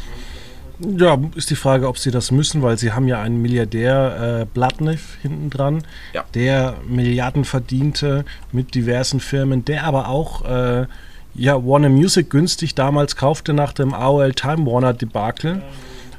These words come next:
Speaker 1: ähm, für, ich glaub, hundert Millionen und durch den Börsengang hat er, glaub ich, sechshundert Millionen eingenommen.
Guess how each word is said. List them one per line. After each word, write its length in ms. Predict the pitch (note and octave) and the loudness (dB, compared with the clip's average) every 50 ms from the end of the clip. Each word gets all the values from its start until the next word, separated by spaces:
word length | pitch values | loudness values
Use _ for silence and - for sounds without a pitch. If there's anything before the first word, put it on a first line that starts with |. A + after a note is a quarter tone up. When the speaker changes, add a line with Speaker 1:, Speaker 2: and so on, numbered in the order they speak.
| - - - | -14 -6 -2
Speaker 1:
ähm, 580 | C#3 C3+ C3+ C3 B2+ B2+ B2+ B2 B2 C3 C3 | 0 2 4 4 4 4 4 2 2 0 -2
für, 480 | B2 - - - - C3 C3 C3+ C3+ C3+ | -6 -10 -6 0 2 4 6 6 6 4
ich 140 | B2+ - - | 2 0 -2
glaub, 260 | B2 A#2+ A2+ - - | -2 -2 -2 0 2
hundert 260 | D3 D3+ D#3+ D#3+ C3+ | 4 6 6 6 4
Millionen 540 | C#3 C3 B2+ B2 A#2 A#2+ B2 C#3 D#3 E3+ E3+ | 4 4 4 4 4 4 2 2 2 0 0
und 260 | C3+ C#3 C#3 C#3 C3 | 0 0 -2 -2 -2
durch 120 | C#3 B2 | -2 -2
den 160 | - - A#2+ G#2+ | 0 -2 -2 0
Börsengang 500 | A2+ A#2 C3+ C#3+ C3 D3+ C#3 C3+ B2+ A#2+ | 0 -2 -2 0 0 2 2 2 0 0
hat 80 | A#2+ | 0
er, 80 | B2+ A#2 | -2 -2
glaub 200 | A2+ A#2 A#2 B2 | -2 -2 -2 -2
ich, 180 | A2+ - - - | -4 -6 -8 -12
sechshundert 540 | - - B2+ - - - F3 F3 E3 D#3 D#3 | -10 -10 -8 -6 -4 0 0 0 0 0 0
Millionen 340 | D3+ D3+ D3+ D#3 D#3 D#3 | 0 2 2 2 0 0
eingenommen. 480 | C#3 C3+ D3 D#3 D3+ D3+ D3+ D3+ D#3+ | -2 -2 -2 0 0 0 0 -2 -2